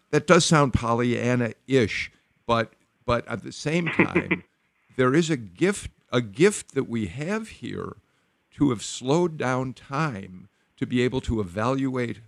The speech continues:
who we are, who we are in terms of ourselves, in terms of the people we care about, uh, how we view the world, our work. It, there's so-, there's something as precious about this time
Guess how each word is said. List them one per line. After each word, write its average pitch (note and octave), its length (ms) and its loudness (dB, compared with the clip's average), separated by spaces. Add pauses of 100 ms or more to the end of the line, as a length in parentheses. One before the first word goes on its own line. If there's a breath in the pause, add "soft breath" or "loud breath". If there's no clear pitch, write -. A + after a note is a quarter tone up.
who D#3+ 200 -2
we C#3+ 180 -4
are, A2+ 380 -4 (300 loud breath)
who C3+ 120 4
we B2 180 2
are A2+ 220 4
in G#2 80 -2
terms A2 300 -6
of G2 80 -8
ourselves, A2 680 -4
in G2 120 -12
terms G2 260 -14
of F#2+ 80 -18
the - 80 -20
people G2 380 -8
we F2 300 -16 (100)
care B2 260 -2
about, G#2 380 -6 (380 soft breath)
uh, E2+ 220 -16 (200)
how G#2 180 -2
we A2+ 180 -2
view A2 240 -8
the F#2+ 100 -10
world, G#2+ 440 -4
our - 120 -8
work. G#2 360 -12 (280 soft breath)
It, - 180 -4
there's B2+ 200 0
so-, - 220 -6
there's C3+ 240 0
something F#3+ 440 -2 (640)
as B2+ 180 -4
precious - 600 0
about G#2 300 -2
this G#2 220 -8
time F#2+ 400 -6